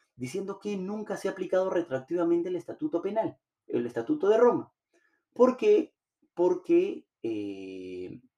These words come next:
en realidad, eh,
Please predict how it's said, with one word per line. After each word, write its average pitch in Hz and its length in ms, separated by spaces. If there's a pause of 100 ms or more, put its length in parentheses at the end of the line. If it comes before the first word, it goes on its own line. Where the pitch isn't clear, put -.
(1500)
en 160 180
realidad, 156 520 (260)
eh, 98 400